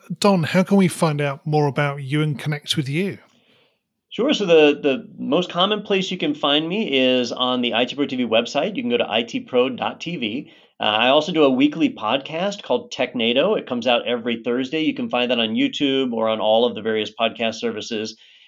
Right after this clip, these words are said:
Speaker 2: And like I mentioned, I T Pro T V is part of A C I Learning. So you can go to A C I learning dot com, because – the video streaming piece is what I T Pro T V is all about, but we have classroom training and other resources available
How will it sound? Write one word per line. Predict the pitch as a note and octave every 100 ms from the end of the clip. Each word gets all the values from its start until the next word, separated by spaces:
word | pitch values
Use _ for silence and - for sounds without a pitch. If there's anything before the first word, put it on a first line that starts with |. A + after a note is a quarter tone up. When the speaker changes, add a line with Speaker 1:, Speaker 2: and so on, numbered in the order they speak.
| _
Speaker 2:
And | B2+ C3 C3 C#3
like | C#3 F#3
I | A3
mentioned, | A3 A#3 F#3+
I | F3+
T | F#3
Pro | F#3 G3
T | F#3+
V | G3
is | D#3+
part | - D#3+ F#3
of | D3
A | B2+ E3
C | E3
I | E3+ E3+
Learning. | E3 F3+ A#3 F2+ -
So | -
you | A#2+
can | C3+
go |
to | C#3 B2
A | D3
C | D3
I | D3+
learning | C3+ C3+ D3 C#3+
dot | A#2+ - -
com, | C3 D3 D3+
because – | C#3+ B2 A#2+ - _ _ _
the | A#2 A#2+ A2+
video | A#2 E3+ D3+
streaming | - D3 D#3 D#3+ C3
piece | A#2+ A2 -
is | A2+
what | A2
I | A2+
T | A2+
Pro | - A2
T | G#2
V | B2+ F3
is | A2+
all | G2+
about, | G2+ F#2 C3+ C#3+
but | G#2+
we | G#2+
have | G#2+
classroom | - A2+ C3 - C3
training | A#2 B2+ B2+ B2+ B2 A#2+
and | G2+
other | A#2 B2+
resources | A#2+ A#2+ A2+ A#2 G#2+ A2+
available | G#2 G#2+ G#2+ G#2 G#2